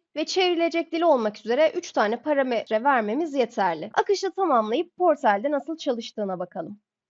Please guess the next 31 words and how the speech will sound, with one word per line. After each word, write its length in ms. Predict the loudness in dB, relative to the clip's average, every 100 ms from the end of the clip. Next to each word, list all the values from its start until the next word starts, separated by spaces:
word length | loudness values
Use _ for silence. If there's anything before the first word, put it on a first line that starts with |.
| _ _ _ _ _ -4
Portalde 600 | -2 0 2 4 4 0
tasarladığımız 880 | -4 -4 0 2 0 -2 -4 -4 -6
akışla 640 | -6 -6 -8 -4 -2 -2
ilgili 480 | -6 -8 -8 -8 -8
işimizi 520 | -10 -10 -8 -8 -4
başlatalım. 760 | -2 -2 -4 -10 -8 -8 -8 -4
Formumuz 600 | 0 2 0 0 -2 0
geldi. 560 | 2 2 2 -2 -2 0
Yine 220 | 2 4
benden 440 | 2 2 2 0
bir 100 | -2
prompt 480 | -6 -4 -4 -4 -4
ve 160 | -2 -2
soracağım 600 | -4 -2 -2 0 -2 -2
soruyu 520 | -4 -4 -2 -2 -4
istiyor. 640 | -6 -14 -16 -8 -4 -4 -6 _ _
Prompt'u 460 | -2 0 0 -2
yazıyorum. 720 | -2 -2 -2 -4 -4 -6 -8 -6
"Aşağıdaki 540 | -2 0 0 -2 -2 0
metni 380 | 0 0 -4 -6
kısa, 400 | -8 -2 0 2
anlaşılır 640 | 0 -2 -4 -6 -6 -2
ve 60 | 2
öz 280 | 2 0
bir 100 | -6
şekilde 460 | -8 -8 -6 -6 -6
özetle. 640 | -2 0 0 0 -2 -4 0
En 140 | 0 2
önemli 380 | 2 0 0
noktaları 500 | -4 -6 -8 -6 -6
vurgula. 600 | -6 -6 -6 -2 -2 -2